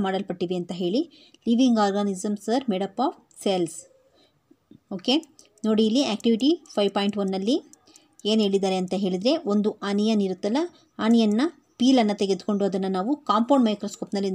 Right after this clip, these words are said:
ನೋಡಿದ್ರೆ ಅದರ ಸ್ಟ್ರಕ್ಚರ್ ಅನ್ನೋದು ಹೇಗೆ ಕಾಣುತ್ತೆ ಅಂದರೆ, ಅದರ ಸ್ಟ್ರಕ್ಚರ್ ಅನ್ನೋದು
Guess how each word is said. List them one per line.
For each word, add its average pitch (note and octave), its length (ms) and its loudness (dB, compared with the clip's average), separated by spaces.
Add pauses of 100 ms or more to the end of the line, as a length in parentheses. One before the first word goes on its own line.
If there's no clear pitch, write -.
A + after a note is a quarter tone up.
ನೋಡಿದ್ರೆ G3+ 360 -2 (420)
ಅದರ G3+ 140 0 (140)
ಸ್ಟ್ರಕ್ಚರ್ A#3 500 0
ಅನ್ನೋದು G3+ 260 0 (140)
ಹೇಗೆ A#3+ 280 2
ಕಾಣುತ್ತೆ G3+ 400 -2
ಅಂದರೆ, G3+ 200 -2 (1300)
ಅದರ G#3 140 0 (100)
ಸ್ಟ್ರಕ್ಚರ್ A3 420 0
ಅನ್ನೋದು G#3 320 2